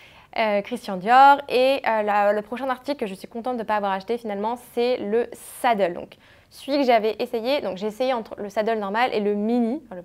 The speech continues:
tout petit saddle. Euh, pas le micro, hein, qu'ils ont sorti récemment, mais le mini. Donc je vous mettrai le, les, la photo de, des sacs que j'ai vus en fait directement en boutique.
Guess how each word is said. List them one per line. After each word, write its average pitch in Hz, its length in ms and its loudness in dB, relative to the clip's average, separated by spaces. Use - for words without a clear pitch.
tout 302 100 -6
petit 254 240 -6
saddle. 214 400 -2
Euh, 185 200 -6
pas 262 140 6
le 254 120 8
micro, 233 440 2
hein, 165 300 -2
qu'ils 196 160 -10
ont 190 40 -6
sorti 190 260 -6
récemment, 226 400 -4
mais 233 140 0
le 214 120 0
mini. 233 400 -2
Donc 208 100 -4
je 185 60 -10
vous 190 60 -6
mettrai 208 240 -2
le, 214 160 0
les, - 340 -8
la - 100 -4
photo 214 260 -2
de, 180 400 -6
des 196 200 -8
sacs 226 200 -2
que 220 60 -6
j'ai 190 120 -4
vus 202 80 -6
en 196 60 -8
fait 196 100 -8
directement 180 360 -10
en 185 40 -8
boutique. 262 380 -4